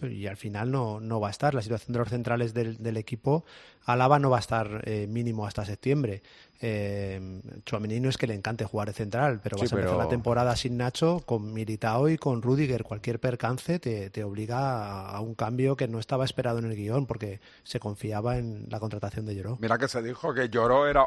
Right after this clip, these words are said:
Speaker 3: o Madrid, o Madrid, o Madrid. Oye, pues ha venido el United y a la cazuela. Al
Speaker 2: Bueno.
Speaker 3: final,
Speaker 1: Mucha
Speaker 3: siempre
Speaker 1: más
Speaker 3: es lo
Speaker 1: pasta.
Speaker 3: mismo. Pues como, como Mbappé cuando le dijo no al Madrid, era Madrid, Madrid, Madrid, hasta que llegó el Paris Saint-Germain, puso la pasta y se quedó en el,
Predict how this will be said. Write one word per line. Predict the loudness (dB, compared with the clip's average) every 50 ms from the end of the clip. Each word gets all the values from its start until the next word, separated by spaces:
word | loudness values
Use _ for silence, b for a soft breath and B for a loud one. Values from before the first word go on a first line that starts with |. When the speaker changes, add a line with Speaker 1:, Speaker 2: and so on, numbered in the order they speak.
| 6 4
Speaker 3:
o | 4 4 6
Madrid, | 6 6 6 6 6 4 4 2 2 _
o | 6 6 8
Madrid, | 8 6 6 6 6 4 4 2 0 0 4
o | 6 6 6
Madrid. | 6 4 4 4 4 4 2 0 -4 -14 -20 -20 -2 _
Oye, | 4 6 6 6 4
pues | 2 4 6 6
ha | 8
venido | 8 6 4 2
el | 2
United | 4 4 6 4 4 4 4 2 2 2 0 -6 -18 -8 -2
y | 2
a | 4 4
la | 4 4
cazuela. | 4 2 4 6 6 6 6 4 0
Al | -6 -8 -12 -20 _ _ 0 2 2
Speaker 2:
Bueno. | 2 2
Speaker 3:
final, | 2 6 8 8 8 6 4 -2 _ _ _ _
Speaker 1:
Mucha | -4 -4 2 4 6
Speaker 3:
siempre | 6 6 6 6 4
Speaker 1:
más | 6
Speaker 3:
es | 6
lo | 4 4
Speaker 1:
pasta. | 4 4
Speaker 3:
mismo. | 2 2 0 -2 -4 -6 b b b b b b b
Pues | -2 -2 0
como, | 0 2 4 4 6 6 4 4 4 2 2 2
como | 2 4 4 4 2
Mbappé | 4 4 4 4 4 4 4
cuando | 4 4 2 2
le | 2
dijo | 2 4 4 4
no | 4
al | 4 2
Madrid, | 2 2 2 2 2 4 4
era | 6 6 6 6
Madrid, | 6 6 6 6 6 6 6
Madrid, | 6 4 4 4 4
Madrid, | 6 6 6 8 8 6 4 4 4
hasta | 0 0 0 0 -2
que | 0
llegó | 2 2 2
el | 2
Paris | 2 2 0 0 0
Saint-Germain, | -2 -2 0 0 0 2 0 0 0 -4 _ _ -8
puso | -8 -4 0 4
la | 4 6 8
pasta | 6 6 4 4 0
y | -2 -2
se | -2 -2
quedó | -2 0 0 2
en | 2 0
el, | 0 0 0 -2 -4